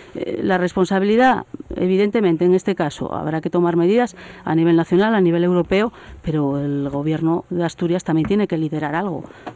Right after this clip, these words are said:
Eh, tiene que liderar algo y no está liderando, eh, nada. Y bueno, luego ya la inestabilidad que tenemos en el gobierno nacional, pues, eh, es fruto de que llevamos, eh, vamos a estar dos años sin gobierno, dos años sin gobierno. Eso es inaguantable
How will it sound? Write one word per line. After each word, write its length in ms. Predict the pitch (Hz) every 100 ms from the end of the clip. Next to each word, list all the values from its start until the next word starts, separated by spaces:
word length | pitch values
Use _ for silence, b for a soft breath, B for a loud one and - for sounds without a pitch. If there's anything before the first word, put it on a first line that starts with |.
| - 180
Eh, 120 | -
tiene 240 | 170 160 165
que 80 |
liderar 320 | 175 151 151 151
algo 240 | 160 190
y 20 |
no 80 | 160
está 160 | - 175
liderando, 580 | 175 156 151 147 147 - B B B
eh, 640 | 165 151 147 - - - 156
nada. 400 | 156 185 214 160
Y 80 |
bueno, 240 | 151 165 196
luego 260 | 151 147
ya 140 | 156 156
la 320 | 156 151 -
inestabilidad 720 | 180 160 147 151 147 151 160
que 80 | 156
tenemos 440 | 165 170 196 165 - B B
en 140 | 175 156
el 80 |
gobierno 360 | 151 151 160 156
nacional, 280 | 156 - 160 170 214
pues, 320 | 170 - -
eh, 200 | - -
es 200 | - 156
fruto 460 | - 170 202 269 285 B B B
de 220 | 165 151 143
que 160 | 151
llevamos, 520 | 143 143 151 160 -
eh, 300 | - - - - - - - - - -
vamos 260 | 156 190
a 40 | 220
estar 220 | 170 151
dos 160 | 139
años 220 | 151 160 156
sin 100 | 156
gobierno, 400 | 156 165 226 196 B B
dos 180 | 175 165
años 240 | 160 202
sin 80 | 240
gobierno. 420 | 190 170 220 226 - B B
Eso 220 | 170 -
es 160 | 180 -
inaguantable 640 | 214 170 156 160 247 240